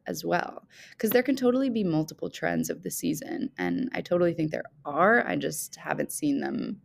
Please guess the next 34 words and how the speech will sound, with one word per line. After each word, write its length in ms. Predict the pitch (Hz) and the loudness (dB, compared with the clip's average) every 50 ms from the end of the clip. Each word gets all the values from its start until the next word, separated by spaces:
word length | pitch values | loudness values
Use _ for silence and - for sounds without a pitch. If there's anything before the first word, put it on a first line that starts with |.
| _ _ - | _ _ 2
I 80 | 180 | 2
just 180 | 156 151 - - | 2 2 -2 -4
haven't 300 | 165 160 147 143 - - | -2 -2 -2 -2 -2 -2
seen 240 | - 156 139 143 143 | -2 0 0 0 0
them 260 | 147 147 151 151 156 | -2 -2 -2 -4 -4
so 220 | - - 143 139 | -2 -2 0 0
blatantly. 1500 | 139 - 151 151 139 143 139 - - - - - - - - - - _ _ _ - - - - - - - 202 202 - _ _ _ _ _ _ _ _ _ _ _ _ _ _ _ _ _ _ _ _ _ - | 2 4 4 4 4 4 0 -2 -4 -4 -4 -4 -6 -8 -12 -16 -16 _ _ _ -6 -4 -4 -4 -4 -6 -8 -10 -12 -14 _ _ _ _ _ _ _ _ _ _ _ _ _ _ _ _ _ _ _ _ _ 0
Cool. 320 | - 359 - - - - _ _ _ _ | 2 4 4 2 0 -6 _ _ _ _
My 100 | 180 175 | 4 6
next 320 | 165 170 190 202 - - 190 | 6 6 6 4 2 2 2
note 240 | 170 165 160 - - | 4 4 2 2 2
is 220 | 160 151 156 - | 0 0 0 0
Real 140 | 147 151 143 | 0 -2 0
Housewives 500 | 147 151 143 143 - 151 156 143 139 - | -2 -2 -4 -2 0 2 0 2 2 -2
of 140 | 151 - - | -4 -4 -6
Potomac, 680 | - 147 - - 139 131 143 151 165 202 202 - - - _ _ | -10 -10 -6 -4 -2 0 2 2 2 2 2 -2 -8 -16 _ _
but 200 | 170 151 180 - - | 6 8 8 8 8
honestly, 600 | 165 165 165 170 185 180 - - 202 196 190 180 | 6 2 4 4 4 4 4 4 6 6 6 6
I 80 | - 170 | 6 4
can't 260 | 165 - - 180 165 | 4 4 4 6 6
even 360 | 160 156 151 147 143 147 - - - 156 | 8 6 6 4 2 0 -4 -6 -6 -4
get 180 | - - - | -2 -2 -2
into 340 | - - - - - - - | -2 -4 -6 -6 -4 0 2
it. 180 | - - - - - | 4 4 4 4 4
I 80 | 175 | 4
need 160 | 175 175 175 - | 4 4 4 2
to 60 | 190 | 2
have 140 | 175 175 165 | 2 4 4
a, 160 | 165 156 160 - _ _ - | 4 4 2 -2 _ _ 4
another 480 | 151 160 160 156 156 151 156 156 156 151 - - _ - - | 4 6 6 6 4 6 6 6 6 4 0 -8 _ -6 -2
episode 640 | - 147 - - 156 - - 156 147 147 147 139 131 | -2 -2 -2 -2 -4 0 4 4 4 6 4 2 2
dedicated 540 | 151 143 139 143 143 - 139 139 143 139 | 2 2 2 2 0 0 0 2 0 0
to 100 | - 156 | 0 -4
Bravo. 720 | 135 - 143 135 135 135 131 139 139 135 135 135 135 135 - | -2 0 2 2 2 2 4 4 4 6 6 4 4 2 0